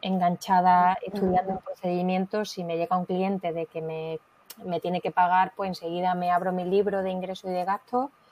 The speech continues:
Speaker 1: eh, tanto en el libro meto la fecha de la emisión de la factura como que ya le estoy haciendo la factura y le envío, pero por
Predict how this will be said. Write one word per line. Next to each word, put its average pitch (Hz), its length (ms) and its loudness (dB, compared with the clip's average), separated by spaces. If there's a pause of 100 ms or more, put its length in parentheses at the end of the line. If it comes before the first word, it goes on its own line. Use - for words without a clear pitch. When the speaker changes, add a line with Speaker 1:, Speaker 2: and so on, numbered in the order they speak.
(540)
Speaker 1:
eh, 170 640 0
tanto 170 380 0
en 170 160 0
el 165 140 -2
libro 185 640 2
meto 185 580 0
la 180 120 2
fecha 185 460 -4
de 180 100 -2
la 180 80 2
emisión 180 320 -4
de 180 60 -4
la 180 100 -4
factura 202 480 -6
como 185 220 -4
que 165 140 -6
ya 170 120 -2
le 175 80 -6
estoy 175 280 -8
haciendo 170 280 -8
la 165 100 -4
factura 170 400 -10
y 160 40 -2
le 160 80 -6
envío, 180 340 0
pero 160 160 -4
por - 160 -10